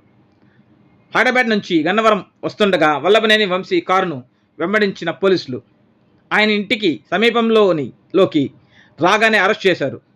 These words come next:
ఇక తెలుగుదేశం పార్టీ కార్యాలయంపై దాడి కేసులో పోలీసులు దర్యాప్తు ముమ్మరంగా సాగిస్తున్నారు. అయితే వల్లభనేని వంశీ ప్రధాన అనుచరుడు హైదరాబాద్లో ఉన్న, ఉన్నట్లు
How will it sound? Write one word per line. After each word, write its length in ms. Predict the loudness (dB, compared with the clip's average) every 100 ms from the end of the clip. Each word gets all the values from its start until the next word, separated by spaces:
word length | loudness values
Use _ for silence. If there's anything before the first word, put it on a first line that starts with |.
| _ -6
ఇక 180 | -4
తెలుగుదేశం 440 | 2 2 2 0 -2 0
పార్టీ 220 | 0 2
కార్యాలయంపై 540 | 2 4 2 2 -2
దాడి 300 | 0 0 0
కేసులో 540 | -2 -6 -6 -8 -8 -14 _ _ _ _ _ _ 0
పోలీసులు 280 | 0 0
దర్యాప్తు 360 | 0 2 2 -2
ముమ్మరంగా 680 | -6 -4 -4 -2 -4 -4 -10 _ _ _ _ _ _ _ _ _ -2
సాగిస్తున్నారు. 560 | 0 0 -4 -6 -6 -12 _ _ _ _ _ _ _ -2
అయితే 200 | 0 0
వల్లభనేని 420 | 2 2 0 -2
వంశీ 320 | -2 -4 -4
ప్రధాన 440 | -2 -2 0 -2 -6 _ _ _ -4
అనుచరుడు 520 | 0 2 2 0 -4 -4
హైదరాబాద్లో 540 | -2 2 2 2 0 0
ఉన్న, 260 | -2 -6 -6 _ _ _ _ _ -6
ఉన్నట్లు 540 | -2 -2 -2 -2 -4